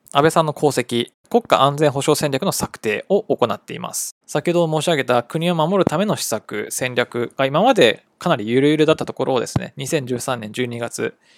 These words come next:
第二回目の首相になった際に策定を行っています。この段階からもう安全保障戦略を考えていたというのはかなり早いと思いますね。国家安全保障の大-、重要性というのを訴えてきたわけです。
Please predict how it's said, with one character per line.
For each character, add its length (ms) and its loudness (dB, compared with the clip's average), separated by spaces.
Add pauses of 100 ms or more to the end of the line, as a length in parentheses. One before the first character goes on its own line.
(340)
第 160 2
二 120 -8
回 200 0
目 80 -2
の 260 0 (160)
首 220 -6
相 140 -2
に 40 -6
な 60 -8
っ 20 -12
た 100 -6
際 220 -2
に 320 -4
策 240 -4
定 200 0
を 80 2
行 180 -10
っ 120 -10
て 140 -16
い 60 -14
ま 100 -12
す。 260 -8 (560)
こ 120 -6
の 80 0
段 160 6
階 160 8
か 80 4
ら 100 8
も 220 6
う 100 10
安 60 12
全 80 4
保 100 -2
障 80 2
戦 160 0
略 140 -2
を 100 0
考 340 0
え 60 4
て 80 -4
い 40 -8
た 100 -6
と 80 -12
い 20 -12
う 0 -
の 80 -10
は 60 -14
か 100 -2
な 80 4
り 60 4
早 240 4
い 100 0
と 200 -12 (120)
思 220 -6
い 20 -4
ま 100 -10
す 140 -12
ね。 220 -8 (520)
国 160 -2
家 140 2
安 140 2
全 100 0
保 100 -4
障 160 -2
の 80 -8
大-、 200 4
重 160 6
要 100 6
性 140 0
と 80 -2
い 20 4
う 0 -
の 80 4
を 60 -4
訴 220 4
え 40 2
て 100 -10
き 80 -10
た 120 -2
わ 100 -4
け 100 -14
で 120 -12
す。 240 -4